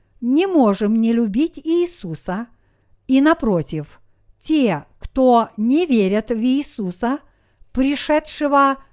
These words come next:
Евангелием воды и духа, изначально не способны любить Его. Итак, мы имеем пшеницу и плевелы, верующих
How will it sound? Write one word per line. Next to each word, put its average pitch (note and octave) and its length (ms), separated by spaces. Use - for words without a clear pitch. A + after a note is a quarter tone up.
Евангелием A3+ 920
воды G3+ 580
и D4 140
духа, A3+ 540
изначально D4 1120
не C4 300
способны A3 1040
любить B3 640
Его. G3+ 540
Итак, B3+ 680
мы C4+ 600
имеем G#3+ 800
пшеницу D4 1120
и C#4 120
плевелы, D#3+ 880
верующих D#4+ 1080